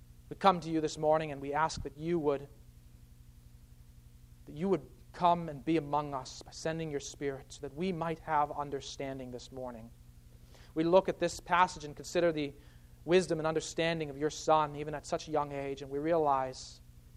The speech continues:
that we so often, though we are much older than twelve, many of us, lack the understanding that he possessed. And yet this was Spirit-empowered wisdom that you gave him.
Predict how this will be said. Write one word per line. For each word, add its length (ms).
that 100
we 160
so 260
often, 400
though 220
we 160
are 280
much 220
older 260
than 140
twelve, 340
many 200
of 100
us, 380
lack 380
the 100
understanding 560
that 140
he 180
possessed. 640
And 120
yet 320
this 220
was 180
Spirit-empowered 1120
wisdom 520
that 140
you 200
gave 340
him. 220